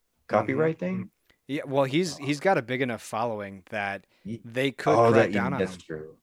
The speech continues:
Speaker 2: Yeah, they d-, they definitely would. Uh, and he's actually, so it's, it's 'cause you're on tonight, tomorrow is Eric, and then Saturday is, is Mark. So that's, that's what's happening the next three episodes.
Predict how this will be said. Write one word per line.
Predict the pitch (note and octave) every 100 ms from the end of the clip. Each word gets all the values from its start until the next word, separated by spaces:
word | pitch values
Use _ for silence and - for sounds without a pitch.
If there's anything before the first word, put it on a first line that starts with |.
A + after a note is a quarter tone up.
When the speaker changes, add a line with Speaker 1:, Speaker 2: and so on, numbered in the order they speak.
| _ _ _ _ _ -
Speaker 2:
Yeah, | C#3
they | A#2+ B2+
d-, | D3
they | C#3
definitely | C3+ C3+ C#3+ A#2+
would. | B2+
Uh, | A#2 A2+ G#2+
and | A#2+
he's | C3 D#3+
actually, | C#3+ C3+ C#3+ B2+ - - -
so | C#3+ B2+
it's, | - -
it's | C3 - - _ _
'cause | - B2+ G#2+
you're | B2+
on | D#3
tonight, | F3 D#3+ A#2 A#2 _ _
tomorrow | - A2+ A2+ A#2+
is | C3 C3
Eric, | C#3 C3+ A2+ - -
and | A2+
then | G#2+
Saturday | G2 - C#3 C3 A#2 G#2 G2 _
is, | A2+ G#2 G2 - _ _ -
is | G#2+
Mark. | G#2 C3+ G2+ D#2 _ _ _ _
So | - A#2
that's, | G#2+ B2 - - _ _ _ _
that's | C3+ B2 -
what's | A2+
happening | B2 A#2 A2+ A2
the | G#2+
next | G#2+ -
three | A2+ A2
episodes. | G#2 G2 - D#2+ D2 -